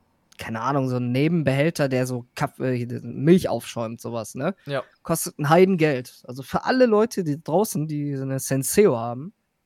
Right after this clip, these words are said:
Speaker 1: macht euch vorher ein bisschen Milch, so Zentimeterchen oder so, in die Tasse und lasst dann den heißen Kaffee drauf brühen. Ihr habt den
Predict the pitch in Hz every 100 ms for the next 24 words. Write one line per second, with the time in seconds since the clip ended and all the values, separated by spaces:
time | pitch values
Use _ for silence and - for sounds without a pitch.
0 | _ _ 131 185 110 202 190 - - 226
1 | 151 117 143 190 170 143 - 269 - -
2 | 127 165 233 _ _ _ _ _ _ 135
3 | 151 220 254 320 - _ _ _ - 131
4 | _ _ - 151 175 143 185 233 214 240
5 | 208 190 190 185 220 233 240 _ _ -
6 | 196 170 - - - 320 370 _ _ _
7 | _ _ _ - 151 185 - 233 262 247
8 | 226 196 240 - 220 - - 147 123 120
9 | 120 - 123 143 220 - _ _ _ _
10 | _ _ _ - 139 175 - - _ _
11 | - 147